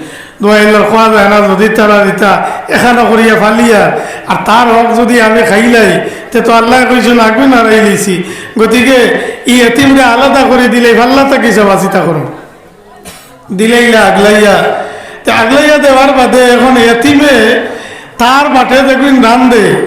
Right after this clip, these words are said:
তার খাইবার যেটা জমা, এটা তো একলা খাইতে পারে না। এ-,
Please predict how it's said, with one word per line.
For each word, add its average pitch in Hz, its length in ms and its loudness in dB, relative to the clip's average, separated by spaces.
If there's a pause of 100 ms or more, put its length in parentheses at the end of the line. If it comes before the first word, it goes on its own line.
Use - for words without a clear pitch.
(720)
তার 247 240 0
খাইবার 233 420 0
যেটা 269 320 2
জমা, 220 400 2
এটা 240 220 0
তো 269 120 -2 (140)
একলা 277 260 2
খাইতে 220 300 0
পারে 233 300 2
না। 202 160 2 (680)
এ-, 226 280 0